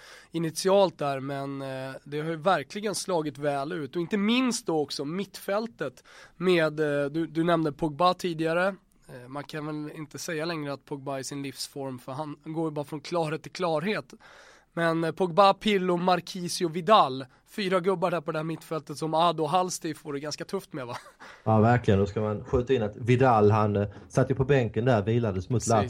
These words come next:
Speaker 2: Lazio. Tevez togs ut då i klar ledning i andra halvlek, så att
Speaker 1: Mm.
Speaker 2: det var, eh, garanterat med, eh, tanke även på den här matchen, så att, eh,
Speaker 1: Mm.
Speaker 2: än en gång, alla Malmö-fans,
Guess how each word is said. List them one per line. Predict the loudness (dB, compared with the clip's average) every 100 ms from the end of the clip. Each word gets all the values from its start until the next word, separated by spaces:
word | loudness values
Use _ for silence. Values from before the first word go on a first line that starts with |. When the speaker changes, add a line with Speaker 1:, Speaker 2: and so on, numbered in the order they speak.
| 2
Speaker 2:
Lazio. | 4 4 2 _ _ 2
Tevez | 4 4 0 0
togs | 0 0 4
ut | 2 2
då | 2 2 4
i | 0 -2
klar | 0 2 2
ledning | -2 -4 -4 -4
i |
andra | 2 2 4 2
halvlek, | 0 -2 -4 -4
så |
att | -8 -8 _ _ -14
Speaker 1:
Mm. | -14 -10
Speaker 2:
det | -6
var, | 0 4 4 4 2 0 0
eh, |
garanterat | 0 0 2 2 4 2 2
med, | 2 2 4
eh, | 2
tanke | 4 2 2 2
även | 2 2 0
på | -2
den | 0
här | 2 2
matchen, | 2 0 -2 -4 -2
så | -2
att, | -2 0
eh, | 2
Speaker 1:
Mm. | 0 -2 -14 -20 -20 -20 -20 -20 -20 -6 2
Speaker 2:
än | 6
en | 6
gång, | 8 8 6 4 2 -2
alla | 0 0 2
Malmö-fans, | 4 4 2 4 2 2 -4